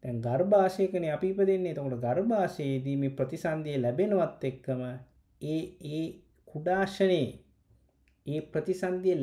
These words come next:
ලැබෙනවත් එක්කම කියනවා මේ, අ, හෘදය වස්තුවට අමතරව, වස්තු දශකයට අමතරව කාය දශකය. කාය දශකය කියලා කියන්නේ මේ අපිට රිදෙනවනේ දැන් අසල මේ, මේ කයේ තියෙන කාය ප්‍රසාද.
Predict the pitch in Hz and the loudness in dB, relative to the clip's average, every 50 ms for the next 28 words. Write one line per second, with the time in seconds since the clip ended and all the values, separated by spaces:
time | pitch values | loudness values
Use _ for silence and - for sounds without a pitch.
0 | 131 127 131 139 170 220 247 262 254 233 208 - - - 135 135 - - 143 131 | 2 2 2 4 4 4 4 4 4 2 0 -2 -4 -8 -8 -8 -4 -2 -2 0
1 | 131 131 135 135 - - _ _ _ _ _ _ _ _ _ _ _ _ - 160 | 0 -2 -4 -6 -10 -16 _ _ _ _ _ _ _ _ _ _ _ _ -6 -2
2 | 160 156 156 151 151 151 143 143 143 139 135 123 113 117 - - _ _ - - | 0 0 2 2 2 0 0 0 0 0 0 0 -2 -4 -8 -12 _ _ -12 -10
3 | 120 - - - - 135 139 180 208 240 240 226 208 202 202 - - 156 147 131 | -10 -8 -8 -4 0 2 2 2 4 4 4 4 4 4 2 0 -4 -2 -2 0
4 | 127 127 127 131 135 135 127 117 117 110 107 117 123 - - - - 214 196 - | 0 -2 -2 -2 -2 -2 -4 -6 -6 -6 -4 -6 -6 -6 -8 -8 -6 0 4 4
5 | - - - - - 156 143 131 127 131 127 131 139 135 135 143 139 139 139 135 | 4 4 2 -4 -2 -2 -2 -2 -2 -2 -4 -4 -4 -4 -4 -2 -2 -2 -2 -4
6 | 135 - - _ _ _ _ - - 160 160 165 175 180 180 180 180 165 147 - | -4 -8 -12 _ _ _ _ -6 -4 -2 0 2 4 4 4 6 6 6 4 4
7 | - 131 117 - - - - - _ _ _ _ _ _ _ _ - 135 131 131 | 2 -4 -6 -6 -10 -14 -16 -20 _ _ _ _ _ _ _ _ -8 -4 -2 -2
8 | 131 131 135 135 139 131 131 131 131 143 135 131 127 131 135 151 170 170 156 143 | 0 0 -2 -2 -2 -4 -4 -4 -4 -4 -4 -4 -4 -4 -6 -6 -6 -6 -6 -4
9 | 135 127 - 135 143 135 135 - - - _ _ _ _ _ _ _ _ - - | -4 -4 -4 -2 -2 -2 -2 -4 -10 -20 _ _ _ _ _ _ _ _ -10 -6
10 | 123 139 139 156 180 180 170 165 160 151 151 151 - 139 135 135 - 135 135 - | -4 -2 -2 -2 -2 -4 -4 -6 -6 -6 -6 -6 -6 -6 -8 -6 -6 -6 -6 -8
11 | - - 127 127 - - - _ _ _ _ _ - _ _ - - - 65 67 | -8 -10 -10 -10 -12 -12 -16 _ _ _ _ _ -20 _ _ -12 -12 -12 -12 -14
12 | 67 - - _ _ _ _ _ _ _ _ _ _ _ - - 135 131 139 147 | -16 -18 -20 _ _ _ _ _ _ _ _ _ _ _ -8 -4 -2 0 0 -2
13 | 151 143 160 156 147 143 139 139 - 131 135 147 160 156 - 185 180 190 180 175 | -2 -4 -6 -6 -6 -6 -8 -8 -6 -2 0 2 2 2 0 -2 0 0 -2 -2
14 | 170 | -4